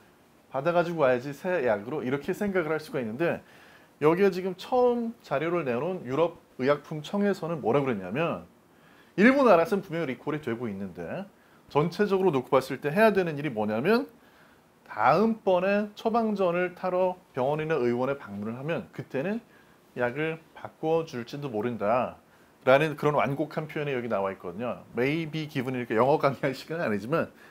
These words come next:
예, 그럴 수도 있다, 뭐 이런 얘기였어요. 자, 그래서 여기 이제 보시면은 칠월 십칠 일 날 관련해가지고 다시 한번 또 업데이트가 됐어요. 근데 일단은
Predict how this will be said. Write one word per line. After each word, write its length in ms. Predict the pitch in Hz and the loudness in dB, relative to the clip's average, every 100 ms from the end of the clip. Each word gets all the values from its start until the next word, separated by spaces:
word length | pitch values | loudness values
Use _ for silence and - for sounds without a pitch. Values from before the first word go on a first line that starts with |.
| - - - | -20 -20 -16
예, 100 | 98 | -12
그럴 280 | - 151 180 | -4 0 2
수도 240 | 180 196 208 | 0 -4 -6
있다, 300 | 131 170 160 | -2 0 2
뭐 120 | 120 | 2
이런 200 | 151 143 | 0 -2
얘기였어요. 400 | 104 107 - 90 - - - _ _ | -4 -6 -8 -16 -16 -20 -20 _ _
자, 160 | 143 | 4
그래서 440 | 143 208 202 196 151 | 8 10 10 8 8
여기 200 | 151 165 | 6 4
이제 140 | 151 | 0
보시면은 720 | 160 139 139 160 160 175 160 85 - _ _ _ _ _ _ _ _ - - - _ - | 2 0 0 -2 0 0 -2 -6 -12 _ _ _ _ _ _ _ _ -20 -20 -20 _ -4
칠월 220 | 208 208 | 2 2
십칠 400 | 226 226 - 247 | 0 -6 -2 2
일 160 | 233 | 4
날 380 | 202 196 196 - - | 6 6 6 0 -10
관련해가지고 1200 | - 120 139 175 175 160 151 139 135 147 143 - - | -4 0 4 6 4 6 4 2 -4 -2 -2 -2 -10
다시 380 | - 113 117 - | -2 -2 0 2
한번 460 | 190 185 175 175 175 | 4 2 0 0 0
또 260 | 202 185 - | 2 4 2
업데이트가 440 | 113 - 135 147 | -2 -4 -6 -4
됐어요. 380 | - 101 107 104 | -6 -6 -6 -6
근데 180 | 113 117 | -4 -4
일단은 800 | 110 147 151 196 190 190 165 | -2 -2 0 2 2 2 -2